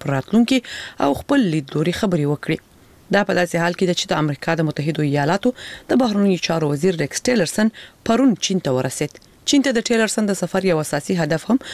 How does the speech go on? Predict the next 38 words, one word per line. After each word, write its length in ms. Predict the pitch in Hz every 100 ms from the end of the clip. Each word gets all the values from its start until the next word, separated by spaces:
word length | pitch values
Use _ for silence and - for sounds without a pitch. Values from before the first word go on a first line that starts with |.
| - -
پر 100 | 269
شمالي 300 | 269 220 202 -
کوریا 220 | 180 185 175
د 80 | -
فشار 320 | - 170 143 143
زیاتول 420 | 139 - 139 131
دي. 80 | 139 - - -
د 100 | 165
امریکا 280 | 156 - 156
د 60 | 151
متحدو 360 | 147 143 156 151
ایالاتو 400 | 143 151 165 147
ولسمشر 480 | 139 - 214 208 196 - - - -
او 40 | 277 277
د 100 | 233
هغه 200 | 185 160 -
هیواد 260 | 151 143 -
د 60 | 143
بهرنیو 400 | 127 143 143 131
چارو 220 | 143 139
وزیر 260 | 135 131 139 185
په 80 |
مقرر 340 | 220 269 262 233
ډول 180 | 233 214 202
پر 100 | -
چین 140 | 220 - - - 196
غږ 180 | 254 - -
کړی 160 | 143 135
چې 60 | 143
د 100 | 175
شمالي 300 | 247 247 262 -
کوریا 220 | 233 220
د 80 | 180
اټومي 220 | - 196 -
فعالیتونو 440 | 151 147 226 220 -
په 80 | 143
مخنیوي 300 | - 170 208
کې 100 | 262